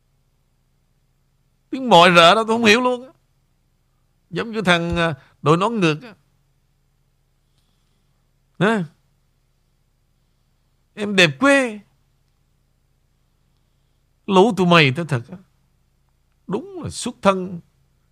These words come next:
một bầy điếm đàn gạt gẫm mấy chục năm nay. Bon chen đi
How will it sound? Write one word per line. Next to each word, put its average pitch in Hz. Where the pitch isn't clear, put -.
một 147
bầy 175
điếm 220
đàn 101
gạt 127
gẫm 127
mấy 202
chục 139
năm 147
nay. 131
Bon 185
chen 175
đi 175